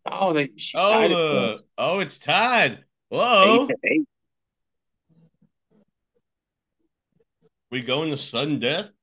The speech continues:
Speaker 1: They want a rematch. Subble-, I almost said subble death.
Speaker 2: <laughs> It is subtle death.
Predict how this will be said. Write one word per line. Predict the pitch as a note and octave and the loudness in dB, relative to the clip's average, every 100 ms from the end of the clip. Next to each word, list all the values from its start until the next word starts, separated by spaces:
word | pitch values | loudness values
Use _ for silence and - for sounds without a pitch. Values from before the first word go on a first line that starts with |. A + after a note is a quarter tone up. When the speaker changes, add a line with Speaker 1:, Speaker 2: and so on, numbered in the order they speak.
| _ _ _ _ _ - | _ _ _ _ _ -2
Speaker 1:
They | A#2 | 0
want | C#3+ A#2+ | 2 0
a | |
rematch. | F2+ C#3 D#3 F#2 F#2+ - | -2 -2 -2 -4 -6 -10
Subble-, | - - C3+ - - F3 _ _ - - - D3+ | -6 -4 -4 -8 -20 -20 _ _ -20 -20 -20 -4
I | D3 | 0
almost | C#3+ - | 0 -2
said | A#2 | -6
subble | - - G#2+ G#2 - | -6 -2 -2 -2 -2
death. | F2 F#2+ _ _ _ _ _ _ _ _ - | -2 -4 _ _ _ _ _ _ _ _ -12
Speaker 2:
<laughs> | |
It | C#3 F3 D#3 - C#3+ C#3+ | -8 -6 -4 -4 0 2
is | D3+ C#3+ | 2 -4
subtle | - A#2+ A#2+ | -6 -6 -6
death. | G2+ A2 A2 | -4 -4 -6